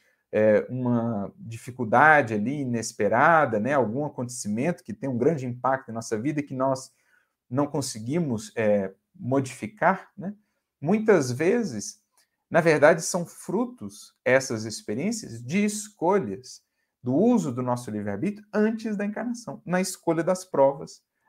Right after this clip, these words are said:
das experiências que entendíamos seriam necessárias para nós, com o auxílio dos nossos benfeitores. É o que Kardec e os espíritos vão desenvolver de maneira muito interessante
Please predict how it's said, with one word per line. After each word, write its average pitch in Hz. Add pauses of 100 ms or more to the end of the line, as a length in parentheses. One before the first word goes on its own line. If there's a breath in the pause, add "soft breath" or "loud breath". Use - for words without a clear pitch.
das 147
experiências 143 (600)
que 156 (320)
entendíamos 139
seriam 123
necessárias 127
para 147
nós, 127
com 113
o 110
auxílio 123
dos 139
nossos 120
benfeitores. 135 (720 soft breath)
É -
o -
que 170
Kardec 143
e -
os 117
espíritos 139
vão 120
desenvolver 110
de 139
maneira 120
muito 196
interessante 143